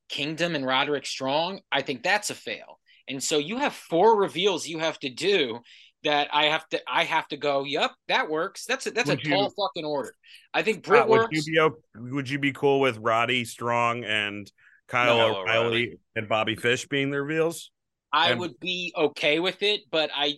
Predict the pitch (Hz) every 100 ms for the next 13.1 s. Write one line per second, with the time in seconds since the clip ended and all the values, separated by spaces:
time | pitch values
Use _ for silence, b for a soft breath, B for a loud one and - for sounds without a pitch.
0 | - 143 143 143 139 147 131 143 - 139
1 | 131 127 117 117 110 104 - _ _ _
2 | _ _ _ _ _ 123 131 - 135 131
3 | 120 117 113 _ _ - 185 160 196 175
4 | 165 151 165 220 190 170 156 165 - 151
5 | - 175 143 143 151 165 147 139 131 139
6 | 147 139 123 127 147 185 190 143 147 151
7 | 139 139 120 127 110 - 131 135 131 -
8 | _ _ _ _ _ 113 113 104 - _
9 | 185 208 131 127 123 139 160 147 143 135
10 | 139 127 123 120 131 - 127 - 113 -
11 | - 123 113 101 147 123 120 131 90 80
12 | - _ _ _ - 202 - 220 320 359
13 | -